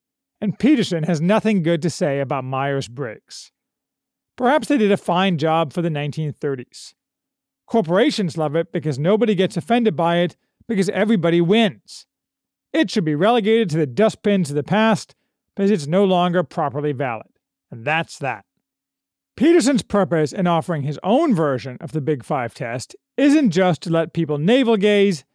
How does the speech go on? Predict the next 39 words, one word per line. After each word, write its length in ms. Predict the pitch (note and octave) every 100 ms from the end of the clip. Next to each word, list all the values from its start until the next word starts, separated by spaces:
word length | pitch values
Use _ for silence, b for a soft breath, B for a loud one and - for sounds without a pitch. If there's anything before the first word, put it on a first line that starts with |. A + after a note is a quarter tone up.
| _ _
and 160 | - F#3+
compare 340 | F#3+ - G3+
their 140 | G#3 G#3
scores 480 | - E3+ D#3+ D#3+ E3+
while 120 | E3
drinking 420 | C3 C#3+ C#3+ D3
at 80 | D3
a 60 | C#3
bar. 380 | D#3+ E3 A#2 _ _ _ _ _ _ _ _ _ _
He 140 | - G#3
offers 400 | D4+ D4 G3 D#3+
it 160 | C#3+
for 100 | -
two 240 | A3+ - A#3+
basic 420 | D#3+ C#3+ C3+ D3
reasons. 600 | F3+ G#3 C3+ - - - _ _ _ _ _ _ _ _ _ _
The 100 | -
first 380 | - A#3+ D#4 C4+
is 100 | C4+
to 140 | G3 F3
allow 280 | D#3+ G3
people 280 | A3+ G3+ F3+
to 80 | F3
understand 500 | E3+ E3 F3 C3+ C#3+
that 80 | C#3+
there 160 | E3+
are 160 | D3+ D3
real 320 | C#3+ G#3 C4+
differences 640 | F#3 D#3 B3 A#3+ F3+ D#3 -
among 360 | F#3+ B3 D4
people, 360 | - B2+ - - _ _ _ _ _
and 140 | - E3+
so 80 | F3
disagreements 640 | A#3 A#3+ G#3+ F#3+ F#3 F3+
are 140 | G3
often 280 | D#3+ G#3 A#3
not 220 | F3 C#3+
based 340 | A#2 A3+ A3 -
on, 360 | A2 A2 D#3